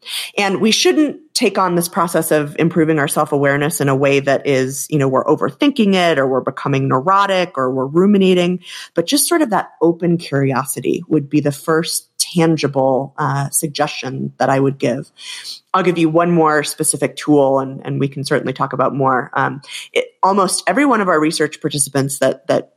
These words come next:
fit that category, um, we called them self-awareness unicorns because they got more self-aware and it was very rare, um, was that they did something that we named a daily check-in.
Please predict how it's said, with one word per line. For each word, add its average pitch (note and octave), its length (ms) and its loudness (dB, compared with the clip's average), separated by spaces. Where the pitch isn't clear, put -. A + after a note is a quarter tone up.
fit - 240 -4
that C#3 160 -4
category, C3+ 720 -2
um, C#3 220 -2
we C#3 80 0
called D3 200 -2
them C#3+ 140 -4
self-awareness D3 720 0
unicorns C#3 720 -4
because - 280 -4
they C#3 100 0
got C3+ 280 -4
more C#3 300 0
self-aware C3+ 640 0
and B2+ 160 -2
it - 80 -4
was C3+ 140 -2
very C3 220 0
rare, B2+ 440 0
um, D#3 240 -2
was F#3 200 2
that G3 120 -2
they G#3 140 4
did C4+ 240 2
something D3+ 540 -2
that D3 140 -2
we D#3+ 100 2
named D3 280 2
a C3+ 80 2
daily C#3+ 480 2
check-in. - 500 -4